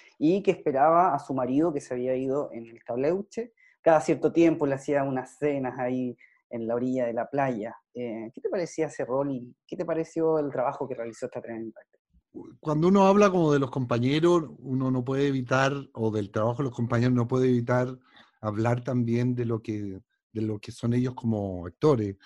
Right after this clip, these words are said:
Speaker 2: El ejemplo está en lo que hablaba de la, de la Malú Gatica. Lo que me pasa con la Luz es que la Luz es, es un ser de luz,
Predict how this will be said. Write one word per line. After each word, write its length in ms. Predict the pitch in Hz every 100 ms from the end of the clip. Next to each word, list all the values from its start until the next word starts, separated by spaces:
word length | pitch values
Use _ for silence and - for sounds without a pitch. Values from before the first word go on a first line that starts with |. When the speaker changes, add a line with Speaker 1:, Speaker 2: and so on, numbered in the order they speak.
| -
Speaker 2:
El 120 | 120
ejemplo 340 | 120 156 143 156
está 200 | 151 147
en 120 | 143
lo 80 | 131
que 120 | 131
hablaba 320 | 120 120 135
de 60 | 131
la, 360 | 117 107 101 - _ _ _ _ - _ _
de 140 | 92 95
la 100 | 92
Malú 200 | 95 107
Gatica. 520 | 104 151 156 98 85 _ _ _ _ _ _ _ - - _
Lo 80 | 101
que 100 | 107
me 80 | 113
pasa 220 | 156 180
con 140 | 151
la 80 | 123
Luz 280 | 127 156 -
es 80 | 127
que 120 | 120
la 100 | 117
Luz 300 | 123 143 -
es, 320 | 151 - -
es 180 | 131 -
un 120 | 151
ser 260 | 120 151 156
de 120 | 156
luz, 560 | 139 135 - - -